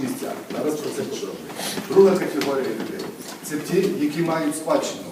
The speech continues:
не проживають тут, але мають батьківщину оформлену за статком або там нотаріально іншим чином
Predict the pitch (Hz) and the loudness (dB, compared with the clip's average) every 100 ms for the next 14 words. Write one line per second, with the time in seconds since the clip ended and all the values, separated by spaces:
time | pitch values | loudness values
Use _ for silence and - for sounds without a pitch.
0 | - 104 139 139 147 147 143 143 123 - | -12 -4 -2 0 0 2 4 4 4 0
1 | - - - - - - 123 135 120 101 | -8 -12 -14 -18 -16 -4 0 0 0 -2
2 | 196 - - 107 117 - 196 190 - 196 | -6 -8 -12 -10 -10 -6 -2 -2 -2 -6
3 | - 151 170 147 143 135 127 - - - | -6 -2 0 2 0 -2 -8 -12 -14 -12
4 | - - 147 - 151 127 - 85 98 95 | -12 -4 -4 -4 -4 -4 -4 -8 -6 -6
5 | 85 85 80 - - - - 120 135 135 | -8 -10 -12 -14 -16 -16 -14 -4 0 2
6 | 123 147 147 139 143 143 135 | 0 -2 -2 -6 -6 -6 -6